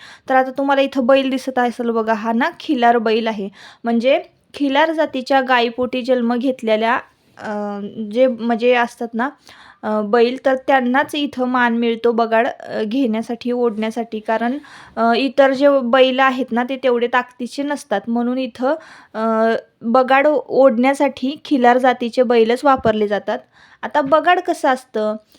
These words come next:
तर दगडी चाकं असतात बगाडाला. दगडी चाकांवर कणा, कण्यावर बूट, बुटीवरती साटी, साटीवरती वाघ, वाघावरती खांब, खांबावरती शीड, अशी या बगाडाची रचना असते.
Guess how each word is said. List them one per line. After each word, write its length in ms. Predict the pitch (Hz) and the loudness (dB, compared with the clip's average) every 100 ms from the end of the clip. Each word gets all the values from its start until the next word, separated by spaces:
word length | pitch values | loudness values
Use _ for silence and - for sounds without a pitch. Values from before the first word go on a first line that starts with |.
| _ - | _ -4
तर 80 | 247 | 0
दगडी 440 | 233 262 247 277 | 2 2 2 0
चाकं 360 | 277 285 277 277 | 2 0 2 0
असतात 280 | 269 233 220 | 0 -4 -2
बगाडाला. 580 | 220 220 214 202 220 311 _ - | -2 0 0 0 -2 -6 _ -4
दगडी 360 | 262 262 277 | 0 0 -2
चाकांवर 640 | 277 320 285 269 262 262 269 | 0 0 0 0 0 0 -4
कणा, 720 | 277 302 269 240 226 226 233 240 | -2 0 2 2 2 0 -2 -4
कण्यावर 560 | 269 262 254 247 254 262 | -2 0 2 0 0 0
बूट, 480 | 240 254 262 247 240 - | -2 -4 -4 -4 -6 -8
बुटीवरती 680 | 220 254 247 247 262 247 269 | -6 -6 -6 -6 -4 -6 -8
साटी, 560 | - 277 262 - 220 226 | -2 -2 -2 -6 -6 -6
साटीवरती 920 | - 254 240 254 254 247 233 269 330 - - - | -6 -6 -6 -4 -2 -2 -4 -6 -6 -8 -18 -2
वाघ, 320 | 254 269 226 - | 2 4 2 -2
वाघावरती 1080 | 220 240 233 240 247 254 254 254 285 349 - - | -2 0 2 0 0 0 -4 -4 -2 -2 -4 -6
खांब, 360 | 262 262 226 226 | 2 2 2 -2
खांबावरती 720 | - 240 240 240 240 233 262 285 | -2 0 2 2 0 -2 -4 -6
शीड, 400 | - - 302 226 - _ - - _ | -4 -2 0 0 -4 _ -20 -20 _
अशी 320 | - 247 294 | -4 -4 -2
या 140 | 277 269 | 0 2
बगाडाची 600 | 254 233 226 220 - 285 | 2 0 0 0 -2 2
रचना 360 | 330 330 240 | 2 2 -2
असते. 340 | 196 202 - | -4 -6 -12